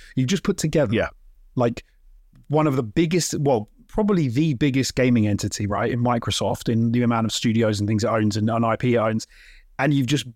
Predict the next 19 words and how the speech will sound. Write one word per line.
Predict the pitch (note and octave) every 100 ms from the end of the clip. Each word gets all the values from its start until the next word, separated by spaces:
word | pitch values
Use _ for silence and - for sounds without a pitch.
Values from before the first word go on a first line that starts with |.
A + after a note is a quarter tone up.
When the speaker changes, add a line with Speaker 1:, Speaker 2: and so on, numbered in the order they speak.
| -
Speaker 1:
bowled | C#3+ D#3+ D3+ B2
together | C3+ D3 C3+
that | B2 B2
with | B2 A2+
the | G#2+ A#2 A#2 B2 _ - A2
Goliath | C3+ B2 C3+ C#3 B2 A2
that | C3+
is | A#2
the | G#2+
Nintendo | A2+ A2 C3+ A2+ A2
handheld | A2+ A2 A2
market. | A2 G#2 - -
Like, | C#3 D#3+
I |
don't | D3+ E3+ E3
understand | C#3 C3 C#3 B2+ A#2
how | A2
that | A2 A2+
is, | A2+